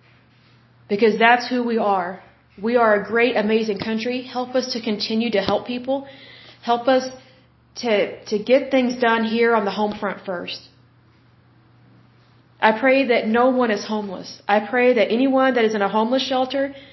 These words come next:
that they get immediate medical attention if they have a mental issue. I pray, first of all, that that is healed immediately and that they get medication if they need it.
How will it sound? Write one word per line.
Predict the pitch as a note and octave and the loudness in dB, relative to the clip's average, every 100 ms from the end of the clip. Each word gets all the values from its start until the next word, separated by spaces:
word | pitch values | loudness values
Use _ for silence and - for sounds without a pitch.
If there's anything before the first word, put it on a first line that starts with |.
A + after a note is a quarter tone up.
| - - _ - | -20 -20 _ -6
that | G#3+ | -2
they | A3+ B3 | 2 2
get | B3+ A#3 - | 2 0 0
immediate | F#3+ G3+ A3+ C4 | -2 0 2 2
medical | G3+ G3+ A3+ | 2 0 2
attention | C4 C4 C4+ C4+ C#4+ C4+ | 0 2 -2 0 -2 -2
if | G3 G3+ | -2 0
they | A3+ | -2
have | A#3 | 0
a | G3+ | 0
mental | F#3+ G3+ C4 | -2 -2 -2
issue. | B3 B3+ C#4 C#4+ | -2 -2 -2 0
I | F#3 F#3 | 2 0
pray, | - B3 A3 A3 | 0 0 0 -2
first | G#3+ A3 | -4 -2
of | A#3+ | 0
all, | C4 | 2
that | A3 | 2
that | A3+ | 0
is | G3+ F#3+ | -2 -4
healed | B3 B3 | -4 0
immediately | A3 G3+ G#3 A#3 C4+ - - - - - - - | 0 0 -2 0 -4 -6 -16 -20 -20 -20 -20 -4
and | A3 A3 | 0 2
that | G#3+ G#3 | 2 2
they | A3+ | 0
get | A#3+ - | 0 0
medication | G#3 G3 G3 A3 A3 C4 | 2 0 0 -2 0 0
if | G#3+ | -2
they | G3+ F#3+ | -2 -4
need | F3+ G3 | -4 -4
it. | B3+ - | -4 -6